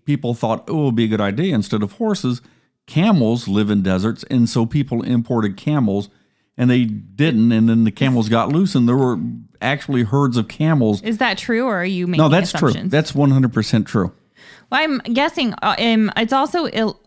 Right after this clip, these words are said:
Speaker 2: unlawful in Arizona to refuse a person a glass of water, which
Speaker 1: Well,
Speaker 2: I'm
Speaker 1: that makes good
Speaker 2: guessing,
Speaker 1: sense.
Speaker 2: yeah, I'm guessing probably also has something to do with the fact that it is very dry and arid and
Speaker 1: In Mojave County, there's a decree that declares that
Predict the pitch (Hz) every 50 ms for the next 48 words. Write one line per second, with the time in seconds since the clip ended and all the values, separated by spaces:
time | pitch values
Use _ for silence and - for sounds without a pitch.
0 | - 202 214 220 220 214 196 196 196 202 - 226 208 196 180 175 190 196 190 190
1 | 196 190 202 196 196 185 185 185 - 214 202 196 196 - 214 208 214 196 196 -
2 | - 196 190 - 202 185 175 180 185 165 156 175 - 175 170 185 208 240 254 247
3 | 214 185 175 180 180 - 139 131 165 202 196 190 180 - 247 262 - 208 220 202
4 | 185 185 185 285 285 190 110 - - - - - 233 254 233 202 214 208 226 220
5 | 220 220 269 262 247 240 220 202 - 202 175 180 185 214 196 202 214 214 202 196
6 | 233 294 - 370 285 220 208 190 - 185 180 165 190 170 175 185 - 180 170 180
7 | 175 170 165 160 156 156 - - 185 180 - 180 165 165 - - 180 175 175 165
8 | 175 170 170 170 170 156 156 156 156 160 165 165 - - 170 165 151 151 151 156
9 | 160 175 180 - - 156 151 139 139 139 160 165 156 151 156 160 180 190 185 -
10 | _ _ _ _ _ _ _ - 139 131 120 120 113 113 110 127 123 123 123 127
11 | 113 - - 170 202 226 151 123 127 127 131 131 - _ _ _ _ _ _ _
12 | _ - 123 127 117 123 117 113 113 113 - 190 214 233 247 170 156 151 147 143
13 | - - - - 110 107 131 120 117 - 135 135 131 127 120 104 110 110 110 -